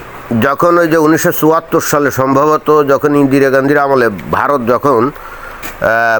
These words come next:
প্রথম পারমাণবিক বোমার বিস্ফোরণ ঘটিয়েছিল পরীক্ষামূলক, তখন ভুট্টো বলছিল কি যে পাকিস্তানের মানুষকে যদি ঘাসও খেয়ে থাকতে হয়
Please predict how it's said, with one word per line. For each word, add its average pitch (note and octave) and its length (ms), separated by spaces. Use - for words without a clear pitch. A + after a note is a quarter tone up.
প্রথম D#3 280
পারমাণবিক C#3+ 760
বোমার C#3 260
বিস্ফোরণ C3 520
ঘটিয়েছিল C3+ 560
পরীক্ষামূলক, C#3 720
তখন C#3+ 240
ভুট্টো F3 440
বলছিল F3 460
কি E3+ 280
যে C3 240
পাকিস্তানের A3 920
মানুষকে G3 440
যদি F#3+ 220
ঘাসও F#3+ 640
খেয়ে G3 260
থাকতে F3 440
হয় D#3+ 400